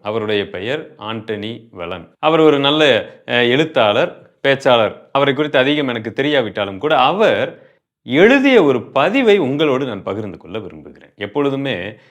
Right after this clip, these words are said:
நாம பேசுகிறதையே வெறுமனே நீங்க கேட்டுக்கொண்டிருப்பதை விட, வேறொரு சகோதரனும் இதை குறித்து என்ன எழுதியிருக்கிறார் அப்படிங்கிறத பார்த்தோம்னு சொன்னா, அது நிச்சயமா அது நமக்கு இன்னும் கூட ஒரு புரிதலை தரும் என்று நம்புகிறேன். அவருடைய அந்த எழுத்துக்கள் ஒவ்வொன்றுமே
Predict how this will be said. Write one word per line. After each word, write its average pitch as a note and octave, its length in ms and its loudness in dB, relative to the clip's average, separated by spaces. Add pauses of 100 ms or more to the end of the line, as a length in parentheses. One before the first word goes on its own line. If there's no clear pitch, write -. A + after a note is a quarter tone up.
(160)
நாம G#2 420 -6
பேசுகிறதையே C#3 960 0
வெறுமனே C#3+ 360 0
நீங்க B2 220 -2
கேட்டுக்கொண்டிருப்பதை A#2 800 -4
விட, F2 500 -10
வேறொரு F#3+ 560 6
சகோதரனும் F#3 560 2
இதை D3 140 2
குறித்து C#3+ 300 -2
என்ன C#3+ 180 0
எழுதியிருக்கிறார் C#3 800 2
அப்படிங்கிறத A2+ 720 -4
பார்த்தோம்னு G#2+ 320 -6
சொன்னா, F#2+ 280 -10
அது D3+ 140 -6
நிச்சயமா C#3+ 520 -8 (300)
அது C#3 240 -4
நமக்கு C3+ 440 -2
இன்னும் E3+ 280 -2
கூட D3+ 260 0
ஒரு B2 160 0
புரிதலை F3 480 0
தரும் G#2+ 260 -4
என்று G#2+ 220 -8
நம்புகிறேன். D#3 560 -4 (160)
அவருடைய F3+ 380 2
அந்த D#3 120 2
எழுத்துக்கள் G#3 560 0
ஒவ்வொன்றுமே B2+ 680 -4